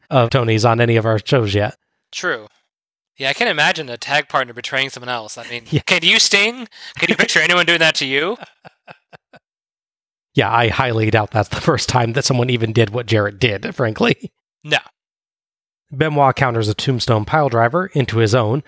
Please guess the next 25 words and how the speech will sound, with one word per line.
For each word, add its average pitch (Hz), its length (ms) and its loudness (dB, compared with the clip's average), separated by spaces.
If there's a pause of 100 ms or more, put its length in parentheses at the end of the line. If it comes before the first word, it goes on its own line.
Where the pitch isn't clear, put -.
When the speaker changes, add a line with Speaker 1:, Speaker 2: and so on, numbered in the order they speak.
(160)
Speaker 1:
and 131 160 0
gets 131 200 -2
the 113 160 2
swan 135 440 2
dive 117 280 2
headbutt, 127 460 0 (520)
but 127 260 0 (120)
tags 110 320 0
Mongo. 120 460 0 (640)
Heenan 160 340 0
says 117 300 0
they 117 100 2
don't 165 180 0
want 156 140 0
to 127 80 0
pin 208 180 0
Malenko 120 460 0
because 113 300 2
they 113 80 2
want 113 180 2
to - 20 -4
keep 110 220 -4
beating 110 180 0
him 104 160 0
up, 104 200 -2